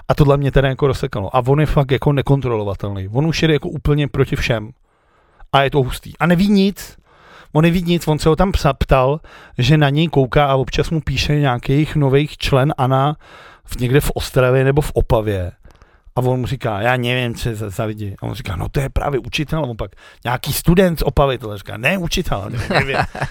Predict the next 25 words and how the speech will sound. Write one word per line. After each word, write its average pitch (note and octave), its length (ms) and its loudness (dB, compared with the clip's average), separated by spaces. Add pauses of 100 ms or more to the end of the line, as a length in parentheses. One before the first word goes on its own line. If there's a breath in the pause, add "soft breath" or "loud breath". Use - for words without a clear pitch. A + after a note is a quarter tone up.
Ty C#3 100 4
vole, D#3 180 4
šéf D3+ 300 0
kandidátka, C#3 600 0
mluvil C#3 240 4
se C#3 120 0
o A#2+ 120 0
evropských E3 600 0
volbách D3 440 2
a C#3 40 -6
tohle. B2 260 0 (440 loud breath)
A - 60 -10
on A#2+ 60 -4
jako A#2+ 160 -6
vůbec C#3+ 720 -4
neví, C#3+ 340 -4
jako, B2+ 220 -4
co - 160 -10
se - 120 -2
děje. B2+ 220 -2
Ten B2 160 -2
člověk C3 360 -2
je C#3 80 -2 (120)
úplně E3+ 460 0
jako D#3+ 180 -4